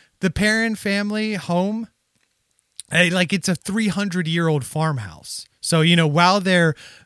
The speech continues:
may have been paranormal activity inside the home, a substantial amount of information contradicts the Warrens' findings. So, you know,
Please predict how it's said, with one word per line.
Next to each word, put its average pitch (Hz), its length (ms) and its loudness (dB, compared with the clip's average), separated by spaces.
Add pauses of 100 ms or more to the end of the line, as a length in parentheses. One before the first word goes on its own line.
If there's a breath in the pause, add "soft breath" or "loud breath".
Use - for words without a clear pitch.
may 151 460 2
have 208 280 2
been 190 320 0
paranormal 170 580 0
activity 156 540 -2
inside 151 540 -2
the 139 80 -2
home, 143 440 -2 (580 soft breath)
a 165 180 4
substantial 208 840 -2
amount 165 320 2
of 143 80 0
information 147 760 0
contradicts 156 1040 -4
the 135 120 -2
Warrens' 120 420 -4
findings. - 800 -8 (920)
So, 135 320 0
you 147 180 2
know, 127 340 0